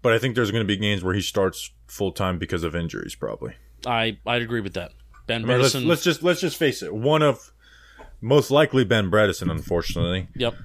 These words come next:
Speaker 1: One of him, Mark Lewinsky, John Michael Schmitz, or Ben Bredeson will probably miss some games,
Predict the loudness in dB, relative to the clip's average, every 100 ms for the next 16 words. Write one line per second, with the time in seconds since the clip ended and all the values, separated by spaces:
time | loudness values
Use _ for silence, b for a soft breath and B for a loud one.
0 | -10 0 2 6 4 2 -4 _ -4 2
1 | 4 2 -2 -10 -12 -2 2 2 2 0
2 | 0 0 0 0 -2 -4 -2 0 -2 -2
3 | -4 -2 -2 -2 -2 0 -2 -2 -4 -2
4 | 0 0 0 -2 -4 -6 -6 -10 -12 -14
5 | -16